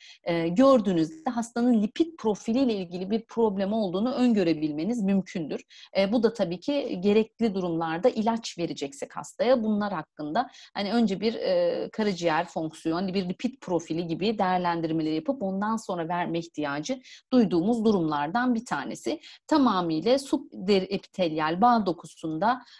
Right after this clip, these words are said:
e, köpüksü hücrelerin, e, absorbe edip yapılar olarak karşımıza geliyor. Bunlar çıkarıldığında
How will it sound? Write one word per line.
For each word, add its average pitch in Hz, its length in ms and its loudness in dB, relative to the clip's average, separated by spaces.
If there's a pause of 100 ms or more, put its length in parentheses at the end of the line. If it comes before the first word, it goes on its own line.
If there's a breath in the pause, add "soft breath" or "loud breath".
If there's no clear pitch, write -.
e, 175 300 0
köpüksü 226 500 -2
hücrelerin, 185 760 0
e, 165 160 -4
absorbe 170 540 0
edip 165 200 -4 (960)
yapılar 196 160 2
olarak 156 400 0
karşımıza 156 500 -2
geliyor. 139 300 -4
Bunlar 202 320 -4
çıkarıldığında 143 760 -6